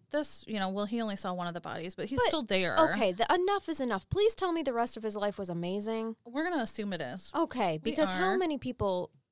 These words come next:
Speaker 2: passed away can you find in one lifetime?
Speaker 1: I know, there's so, so much loss in this.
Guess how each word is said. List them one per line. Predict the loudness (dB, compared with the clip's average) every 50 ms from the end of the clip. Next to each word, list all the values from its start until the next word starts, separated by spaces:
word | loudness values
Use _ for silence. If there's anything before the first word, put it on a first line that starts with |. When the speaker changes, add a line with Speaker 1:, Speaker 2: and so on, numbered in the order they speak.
| _ -2
Speaker 2:
passed | 0 2 2 0 -2
away | -4 -2 -2 -2 -2 -2
can | -4 -4 -2
you | -2 -4
find | -4 -4 -6 -6 -6 -8 -10 -12 -14 -16 _ _ _ _ _ _ _ _ _ _ -2
in | 2 2 4
one | 4 4 2 2
lifetime? | 0 -2 -2 -2 -4 -4 -4 -4
Speaker 1:
I | -4
know, | -4 -4 -2 -2 -2
there's | -2 -2 -2 -4
so, | -4 -4 -4 -4 -4 -4 -4 -4
so | -6 -6 -4 -4
much | -4 -6 -6 -8
loss | -10 -8 -8 -8 -8 -8
in | -8 -8
this. | -8 -10 -12